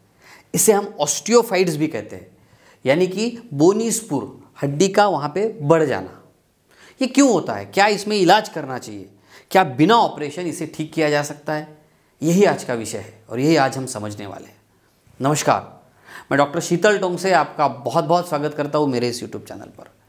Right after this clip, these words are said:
हेल्थ से रिलेटेड मैं काफ़ी अच्छे-अच्छे वीडियोज़ डालते रहता हूँ। अगर आपने अभी तक डॉक्टर टोंगसे इस चैनल को सब्सक्राइब नहीं किया है तो तुरंत सब्सक्राइब कीजिए, बेल आइकन को हिट कीजिए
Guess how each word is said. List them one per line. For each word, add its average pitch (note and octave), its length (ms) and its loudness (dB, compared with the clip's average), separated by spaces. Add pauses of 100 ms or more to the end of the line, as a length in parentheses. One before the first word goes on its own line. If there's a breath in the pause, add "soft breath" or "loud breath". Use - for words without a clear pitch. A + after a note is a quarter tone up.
(380 soft breath)
हेल्थ F#3+ 160 4
से A3+ 140 4
रिलेटेड F#3+ 360 -4
मैं F3+ 140 -6
काफ़ी D#3+ 240 -2
अच्छे-अच्छे D3+ 360 -4
वीडियोज़ C#3 360 2
डालते C3 300 2
रहता D3 220 0
हूँ। D#3 400 -6 (280 loud breath)
अगर D3 200 4
आपने C#3+ 300 0
अभी C#3 160 -4
तक - 320 0
डॉक्टर B2 260 -6
टोंगसे D3 380 -2
इस - 240 -8
चैनल C3 280 -2
को C3+ 120 -10
सब्सक्राइब A#2 560 -6
नहीं A#2 280 -2
किया D3+ 240 0
है C#3+ 160 -4 (400 soft breath)
तो A#2 60 -12
तुरंत D3+ 300 0
सब्सक्राइब E3 500 -2
कीजिए, E3 400 -4 (460 soft breath)
बेल E3+ 280 4
आइकन E3 320 0
को D#3 80 0
हिट D3+ 240 0
कीजिए C#3+ 460 -4